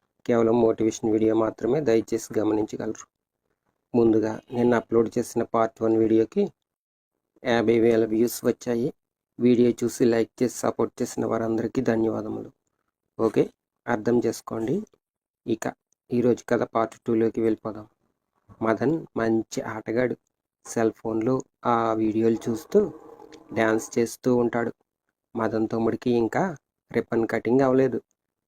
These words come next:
ఎప్పటి నుంచో మంచి విపరీతమైన కరువు ఆకలితో ఉన్నాడు. మదన్ పట్నంలో ఉన్న పిన్ని బాబాయ్ ఇంటికి వచ్చాడు. మదన్ వారికి దూరపు బంధువు. ఓ రోజు బాబాయ్ బిజినెస్ పని మీద వేరే ఊరు వెళ్ళాడు.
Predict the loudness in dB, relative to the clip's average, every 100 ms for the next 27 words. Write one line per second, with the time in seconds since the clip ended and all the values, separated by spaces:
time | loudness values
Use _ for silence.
0 | -8 -6 -2 0 2 2 0 0 0 2
1 | 0 0 0 0 -4 -2 -4 -4 -4 -4
2 | 0 0 -2 -2 -6 -2 -2 0 0 0
3 | -4 -10 _ _ _ _ _ _ -8 -4
4 | -4 -4 -6 -4 -2 0 0 0 -2 0
5 | 0 0 -2 0 0 2 0 -2 -2 -2
6 | 0 -2 -2 -8 _ _ _ _ _ _
7 | _ -4 -2 -2 -6 -8 _ _ _ -2
8 | -2 0 2 4 2 2 0 2 2 2
9 | 0 _ _ _ _ _ -2 0 2 2
10 | 2 0 0 -2 0 2 0 2 2 0
11 | -2 -4 0 0 2 4 4 4 4 4
12 | 4 2 0